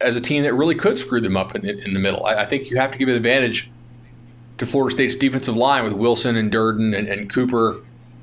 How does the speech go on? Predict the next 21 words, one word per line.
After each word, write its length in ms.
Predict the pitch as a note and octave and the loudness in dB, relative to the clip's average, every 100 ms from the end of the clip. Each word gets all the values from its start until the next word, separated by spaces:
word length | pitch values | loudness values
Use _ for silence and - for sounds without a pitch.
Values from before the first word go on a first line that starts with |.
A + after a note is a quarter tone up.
| - - | -20 -6
and 140 | G#2 G#2 | -2 2
maybe 240 | A#2 A#2 | 2 2
Robinson 640 | A2 A2 A2 G#2+ A2 G#2+ | 4 2 2 0 0 0
and, 220 | G#2 G2+ G2+ | 0 -2 -4
and 160 | F#2+ | -4
Kaindoh 340 | C3 C3 B2+ G#2 | -2 0 2 0
on 100 | G#2 | 0
the 80 | G2+ | -2
outside 500 | G2 - A#2+ A2 G#2 | -2 0 2 2 0
if 240 | G#2 F#2+ | -4 -6
you 60 | G#2 | -4
think 160 | G2+ | -4
those 180 | G2+ F#2+ | -4 0
guys 260 | A2 G2+ G2+ | 2 2 0
are 40 | |
gonna 120 | G#2+ | -2
have 120 | G2+ G2+ | -2 -2
an 80 | |
impact, 440 | A2 B2+ G2 F#2+ G2+ | -2 -2 -2 -2 -4
which 140 | G2+ | -6
I'm, 220 | F#2+ F#2+ | -4 -6